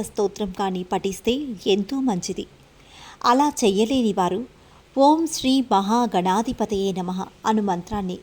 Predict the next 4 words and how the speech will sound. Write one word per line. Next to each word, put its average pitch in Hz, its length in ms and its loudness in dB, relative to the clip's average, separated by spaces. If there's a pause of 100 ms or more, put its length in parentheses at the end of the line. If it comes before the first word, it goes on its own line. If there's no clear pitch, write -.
జపించినట్లయితే 196 1080 -4 (800)
సకల 294 240 4
దోషాలు 233 560 2 (140)
తొలగిపోతాయి. 190 760 -2